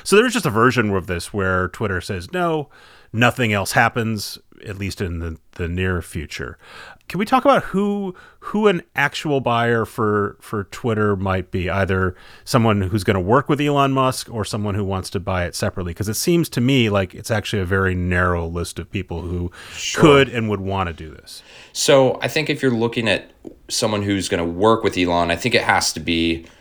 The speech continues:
Speaker 2: a private equity type partner, because you're not gonna want, uh, two cooks in the kitchen, right? And so I think if you're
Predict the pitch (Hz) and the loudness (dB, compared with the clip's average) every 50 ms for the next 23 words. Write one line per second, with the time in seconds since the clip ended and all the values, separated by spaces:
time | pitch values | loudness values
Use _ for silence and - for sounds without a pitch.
0 | _ _ _ _ _ _ - 95 - - 98 92 87 82 82 85 82 - 90 85 | _ _ _ _ _ _ -10 -8 -2 2 4 4 4 4 2 0 0 0 -2 0
1 | 85 82 82 80 82 80 80 78 - _ _ - - - 87 82 80 78 - - | 2 2 2 2 0 -2 -4 -6 -10 _ _ -10 -2 0 2 2 2 0 -2 -10
2 | _ _ _ _ - - - 95 87 - 87 82 80 78 73 85 82 - 107 98 | _ _ _ _ -10 0 2 2 2 2 -2 -2 -2 -2 -4 -4 -6 -2 0 0
3 | 90 80 - - - - - - - - _ _ _ _ _ _ _ _ _ _ | 0 0 0 -2 -4 -6 -16 -18 -18 -20 _ _ _ _ _ _ _ _ _ _
4 | - _ _ _ _ _ - - 123 143 160 165 160 160 135 123 117 120 123 - | -20 _ _ _ _ _ -2 0 4 4 4 4 2 0 0 2 2 2 2 0
5 | - - - _ - - 87 92 90 87 - - - - - - - 127 120 113 | 0 -6 -20 _ -4 -2 2 2 2 2 0 -2 -14 -16 -8 -4 0 0 0 0
6 | - - 110 95 - - 101 90 78 - 92 82 - 78 76 78 76 - - 82 | 2 2 0 0 2 0 -4 -4 -4 -2 -4 -4 -4 -4 -8 -10 -10 -10 -6 -4
7 | 82 85 90 - - - 92 - - - 95 90 90 87 87 87 85 - 120 117 | -2 -2 -2 -2 -4 -6 -4 -2 0 2 4 6 6 6 6 4 2 2 0 0
8 | 110 104 - - - - - - - - - - 92 85 92 95 98 98 92 92 | 0 -2 -6 -12 -14 -20 -20 -20 -20 -10 -6 -4 -4 -2 2 4 6 6 6 6
9 | 92 92 90 | 4 4 2